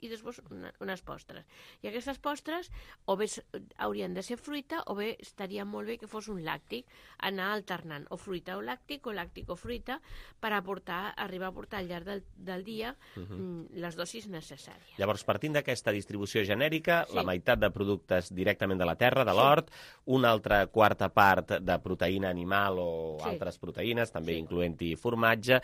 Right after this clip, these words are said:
Speaker 2: i una altra part de cereals i llegums, és a dir,
Speaker 1: Exacte, i
Speaker 2: arròs,
Speaker 1: patata.
Speaker 2: eh, patata.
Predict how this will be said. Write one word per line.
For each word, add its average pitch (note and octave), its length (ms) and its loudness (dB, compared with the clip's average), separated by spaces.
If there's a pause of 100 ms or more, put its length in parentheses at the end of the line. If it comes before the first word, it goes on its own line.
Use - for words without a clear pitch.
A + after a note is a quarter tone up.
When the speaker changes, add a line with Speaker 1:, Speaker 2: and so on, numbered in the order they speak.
(220)
Speaker 2:
i G#2+ 80 2
una A#2+ 140 8
altra A#2 240 4
part A2 240 6
de F#2 160 2
cereals E2+ 520 0
i E2+ 80 -4
llegums, C#2 460 -8
és - 20 -10
a A3+ 140 -4
dir, - 100 -12
Speaker 1:
Exacte, - 140 -8
i C#2+ 40 -6
Speaker 2:
arròs, F#2+ 520 -2
Speaker 1:
patata. E2+ 300 -2
Speaker 2:
eh, - 140 -10
patata. F#2 480 -6